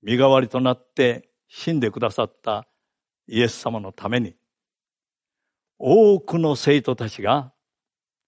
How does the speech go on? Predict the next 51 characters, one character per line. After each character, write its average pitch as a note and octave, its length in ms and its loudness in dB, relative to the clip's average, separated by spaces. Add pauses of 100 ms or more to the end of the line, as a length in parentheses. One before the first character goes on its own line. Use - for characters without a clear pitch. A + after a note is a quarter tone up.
(180)
真 E3 320 -2
理 A2+ 120 -4
と A#2+ 160 -2
自 A2 140 -6
由 C#3+ 120 0
の C3 140 0
た B2+ 140 -2
め A#2+ 120 -4
に B2 80 -4
戦 B2 480 -2
い、 F#2+ 180 -8 (680)
命 A#2+ 360 -4
を A2+ 80 -4
も G#2 220 -8
失 B2 280 -6
っ G#2 80 -8
て G#2+ 160 -10
ま A2 160 -4
い B2 40 -4
り A2+ 60 -6
ま G#2+ 120 -6
し - 100 -18
た G2 100 -16
が、 F#2 140 -20 (1400)
間 G2+ 160 -2
も C#3 140 2
な D3 140 4
く - 300 -6 (800)
全 D3 420 0
世 E3+ 200 -2
界 E3 240 4
的 A2+ 200 -2
な E2+ 200 -14 (1120)
大 D3 420 4
き - 160 -4
な D3+ 140 4
事 C#3 140 -2
件 C3+ 240 0
が B2+ 320 0 (1300)
こ - 140 -12
の A2 120 -6
世 G#2 140 -6
に A2+ 200 -6
起 - 40 -20
こ C3 300 -2
ろ B2+ 100 0
う A2+ 40 -8
と G2+ 120 -10
し - 120 -18
ま G2 100 -14
す。 - 200 -20